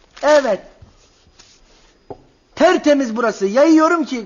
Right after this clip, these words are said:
magazin kaç dakikadır normalde abi? Dört. Tamam abi. tamam, Akıyor, Abicim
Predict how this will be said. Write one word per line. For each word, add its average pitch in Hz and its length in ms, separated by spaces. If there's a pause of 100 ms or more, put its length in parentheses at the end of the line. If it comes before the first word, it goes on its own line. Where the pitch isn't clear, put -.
(120)
magazin 240 440
kaç 294 240
dakikadır 185 400
normalde 156 400
abi? 147 240 (1000)
Dört. 226 340
Tamam 220 300
abi. 139 100 (240)
tamam, 143 2250 (1200)
Akıyor, 214 420 (2000)
Abicim 226 720